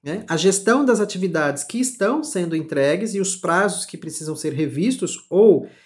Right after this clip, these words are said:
informações, insumos que são relevantes para o desenvolvimento dessas atividades. E uma coisa também que é bastante interessante é a percepção de valor daquilo que tá sendo entregue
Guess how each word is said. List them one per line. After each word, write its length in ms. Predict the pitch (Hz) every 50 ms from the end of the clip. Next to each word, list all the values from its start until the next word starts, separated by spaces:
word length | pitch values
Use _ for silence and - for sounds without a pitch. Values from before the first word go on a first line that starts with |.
| _ _ _ _ _ -
informações, 960 | 185 202 185 190 202 196 190 170 - - - 196 208 208 202 185 156 139
insumos 640 | 156 165 131 - - - 208 233 233 196 165 147 -
que 100 | - -
são 160 | 165 - 180
relevantes 800 | 170 156 190 202 202 180 147 147 160 160 156 147 127 - 127 -
para 160 | - - 156
o 40 | 156
desenvolvimento 560 | 139 143 147 160 151 143 147 143 139 131 131
dessas 280 | 139 135 131 - 139 135
atividades. 760 | 139 135 - 156 175 190 165 151 147 160 185 208 - - - _ _ _ _ _ _ _ _ _ _ _ _ -
E 80 | 202
uma 140 | 226 269 262
coisa 240 | 269 277 269 254 254
também 240 | 262 247 240 247 233
que 100 | 233 240
é 60 | 226
bastante 800 | 208 185 185 202 196 196 - - - 233 254 294 294 277 - 226
interessante 760 | 196 175 170 156 143 139 - 147 143 147 147 143 - - _ _ _ _ _
é 80 | 156 160
a 80 | 165
percepção 880 | - - - 247 262 277 277 - 262 247 247 - - - - 208 214 220
de 120 | 202 185 202
valor 600 | 190 214 208 185 180 185 185 180 135 123 - - - _ -
daquilo 560 | 143 156 156 - - - 202 247 254 262 -
que 100 | - -
tá 160 | - 196 175
sendo 320 | 180 - 175 170 160 160
entregue 640 | 165 156 - 147 139 135 127 120 113 113 110 -